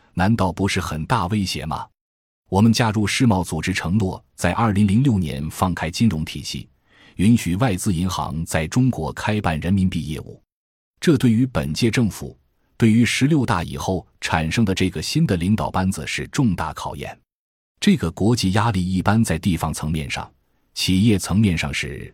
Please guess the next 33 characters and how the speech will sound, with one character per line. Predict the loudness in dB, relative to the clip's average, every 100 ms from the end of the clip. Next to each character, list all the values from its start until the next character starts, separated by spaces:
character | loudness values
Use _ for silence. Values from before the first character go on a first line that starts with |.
| _
感 | -4 -4
觉 | -4 -6
不 | -4
到 | -2 -2 -4
的。 | -14 -18 _ _ _ _ _
不 | 2 4
研 | 6 4
究 | 4 0
国 | 0 0
际 | 0
战 | 0 2 0
略 | -2
的 | -6
人， | -10 -14 _ _ _
搞 | 0 0
不 | 2 0
清 | 2 2
楚 | 0 -8 -10 -2
为 | 2 2
什 | 0 -4
么 | -6 -8 _
我 | -4 -2
们 | -2
现 | 0 0
在 | 0 -2
这 | -2
么 | -2
紧 | -8 -8
张。 | -6 -6 -8 _ _ _ _ _ 0
那 | 0
是 | 2 2
因 | 2
为 | 2 -6